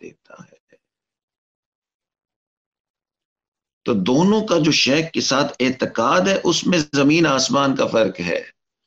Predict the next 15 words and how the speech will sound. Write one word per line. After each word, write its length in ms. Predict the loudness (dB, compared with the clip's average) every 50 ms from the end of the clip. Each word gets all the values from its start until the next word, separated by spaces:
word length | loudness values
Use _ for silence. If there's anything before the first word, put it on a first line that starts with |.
| _ _ _ -4
तो 60 | -2
जाहिरन 460 | 0 0 2 2 2 2 2 2 2 2
दोनों 240 | 2 2 2 2 2
एक 160 | 0 -2 -2 -2
जैसे 300 | 0 2 2 2 2 2
लगेंगे, 480 | 2 2 2 0 0 0 0 -2 -2 -4 -8 -12 _ _ _ _ _ _ _ _ _ _ -4
दोनों 260 | -2 0 0 0 0
सूफी 260 | 0 0 0 2 2 2
बुजुर्ग 340 | 2 2 2 2 2 2 2
लग 120 | 2 2 0
सकते 380 | -2 -4 -4 -8 -8 -8 -8
हैं, 340 | -8 -8 -10 -16 _ -20 -20 -20 -20 _ _ _ _ _ _ _ _ _ _ _ _ _ _ _ _ _ _ _ _ _ _ _ _ _ _ _ _ _ _ _ _ _ _ _ _ _ _ _ _ _ _
मगर 200 | -4 -2 -2 -2
दोनों 800 | -4 -4 -4 -2 0 2 2 2 2 2 0 0 0 0 0 0 -2 -4 -4
की 480 | 0 2 2 4 4 4 2 0 -2